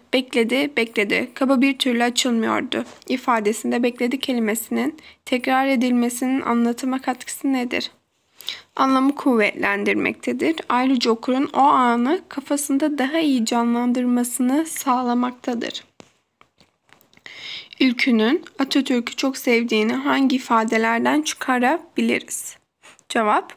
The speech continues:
Atatürk'ün her şeyiyle yakından ilgileniyordu. Zaten ifadelerden çıkarabiliriz.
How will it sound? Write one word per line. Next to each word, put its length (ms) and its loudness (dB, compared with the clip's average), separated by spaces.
Atatürk'ün 640 0
her 240 2
şeyiyle 380 0
yakından 760 0
ilgileniyordu. 920 0
Zaten 380 2
ifadelerden 960 0
çıkarabiliriz. 1800 -2